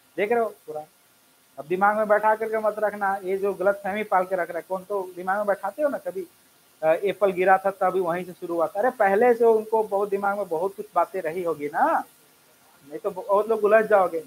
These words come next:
बहुत बड़ी-बड़ी बातें और बहुत अच्छा अच्छा बात बोला हुआ उनका, और ऐसा नहीं है कि बेकार की बातें, सब चीज प्रैक्टिकल है।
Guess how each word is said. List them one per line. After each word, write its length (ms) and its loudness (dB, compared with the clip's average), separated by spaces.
बहुत 200 4
बड़ी-बड़ी 420 6
बातें 300 6
और 60 0
बहुत 260 0
अच्छा 220 2
अच्छा 180 0
बात 200 2
बोला 200 0
हुआ 160 -2
उनका, 260 -10
और 80 2
ऐसा 220 2
नहीं 160 2
है 80 0
कि 80 -2
बेकार 320 2
की 120 -4
बातें, 300 -2
सब 260 0
चीज 220 -6
प्रैक्टिकल 460 -4
है। 60 -14